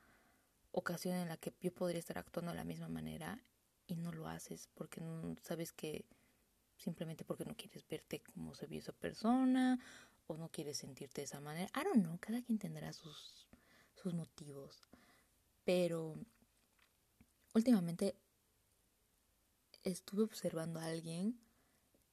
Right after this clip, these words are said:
que se arrepiente, habla mucho de arrepentimiento, de que se arrepiente de ciertas cosas y de, y que quisiera volver a tal edad, eh, quisiera volver a tal edad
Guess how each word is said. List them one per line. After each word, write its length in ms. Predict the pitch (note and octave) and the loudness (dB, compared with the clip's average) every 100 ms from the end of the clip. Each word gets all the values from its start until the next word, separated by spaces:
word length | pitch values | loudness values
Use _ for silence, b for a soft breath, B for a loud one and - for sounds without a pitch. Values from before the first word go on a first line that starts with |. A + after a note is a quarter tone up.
| _ _ | _ _
que 1080 | - G#3 G3+ G3+ G3 F#3+ F#3+ F#3+ F#3+ F#3+ G3+ - _ _ _ _ _ _ _ _ - | 0 4 6 6 6 4 2 0 -2 -4 -6 -10 _ _ _ _ _ _ _ _ -8
se 140 | - | -2
arrepiente, 720 | G#3+ A3 - D4+ - A3 F3+ - _ _ _ - - | 0 0 -2 -4 4 4 4 -2 _ _ _ -10 -2
habla 200 | D4 D4 | 0 4
mucho 220 | A#3 A3+ | 4 4
de 80 | F#3+ | 0
arrepentimiento, 920 | D#3+ - D3 C#3+ D3 D3 D3 D#3+ - _ b b b b b _ - | -2 -8 -10 -10 -10 -8 -8 -10 -14 _ b b b b b _ -8
de 100 | - | -6
que 140 | - F3+ | -4 -4
se 140 | F#3 | 0
arrepiente 440 | F#3 - A3 B3 | 0 2 0 0
de 60 | F#3 | -2
ciertas 440 | - E3+ - D#3 | -2 -4 -4 -10
cosas 500 | - - E3 - - - _ b b b b b - | -10 -12 -10 -10 -12 -16 _ b b b b b -4
y 160 | F#3 | 0
de, 140 | F3 - _ _ _ _ _ - | -2 -4 _ _ _ _ _ -6
y 80 | G3+ | 0
que 140 | G#3 | 2
quisiera 400 | G3 G3+ A3 A#3+ | 4 2 4 2
volver 380 | G3+ D3+ E3 E3+ | 2 0 -2 -2
a 80 | E3 | -4
tal 240 | - E3+ | -6 -4
edad, 520 | E3 E3 D#3+ D#3+ E3 | -4 -6 -6 -8 -8
eh, 440 | E3 E3 - - A3+ _ b b b - | -6 -6 -8 -10 -14 _ b b b 0
quisiera 280 | F#3 G3+ | 6 6
volver 280 | F#3+ F3+ F3+ | 6 6 2
a 40 | E3+ | 0
tal 220 | - E3+ | -4 -4
edad 260 | E3+ F3+ | -2 -4